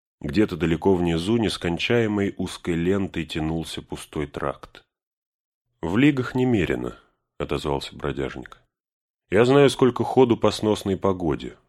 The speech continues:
Отсюда до Бруининского брода, до реки Бесноватой, моих восемь дней, наших не меньше четырнадцати. Да и пойдём мы не по тракту". "Две недели", сказал Фродо.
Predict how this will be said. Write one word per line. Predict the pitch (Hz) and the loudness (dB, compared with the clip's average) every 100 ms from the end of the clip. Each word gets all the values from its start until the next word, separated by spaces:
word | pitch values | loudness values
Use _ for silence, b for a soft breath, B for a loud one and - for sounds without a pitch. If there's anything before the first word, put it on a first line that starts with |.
| _ _ _ - | _ _ _ -4
Отсюда | 80 - 127 107 90 | -2 0 0 0 0
до | 87 | -2
Бруининского | 82 95 98 90 78 - 87 | 0 2 2 0 -4 -2 -2
брода, | 90 117 113 71 | 0 2 2 0
до | 69 | -2
реки | 76 - | -4 -6
Бесноватой, | 76 76 - 78 76 69 73 | -6 -8 -4 -2 0 -2 -4
моих | 76 98 107 - | -2 -2 -4 -6
восемь | 80 80 - 76 | -6 -6 -8 -10
дней, | - 69 65 - _ _ _ | -8 -8 -8 -10 _ _ _
наших | 87 107 120 127 - | 2 2 2 -2 -2
не | 104 | 0
меньше | 90 85 - | 0 0 -4
четырнадцати. | - 80 - 69 67 - - - 69 - _ _ _ _ _ - | -6 -8 -4 -4 -4 -8 -14 -12 -16 -16 _ _ _ _ _ 0
Да | 87 | 0
и | |
пойдём | 90 98 107 123 | 4 2 4 2
мы | 90 67 - _ | 2 -2 -6 _
не | - | -12
по | 69 73 | -6 -6
тракту". | - 71 - - - _ _ _ _ _ _ _ _ | -4 -6 -6 -16 -20 _ _ _ _ _ _ _ _
"Две | 85 90 113 101 | -12 -4 -2 -2
недели", | 95 87 98 95 69 64 _ _ _ | -2 -4 -4 -4 -6 -12 _ _ _
сказал | - 78 73 69 | -8 -4 -4 -6
Фродо. | - 73 62 | -6 -8 -8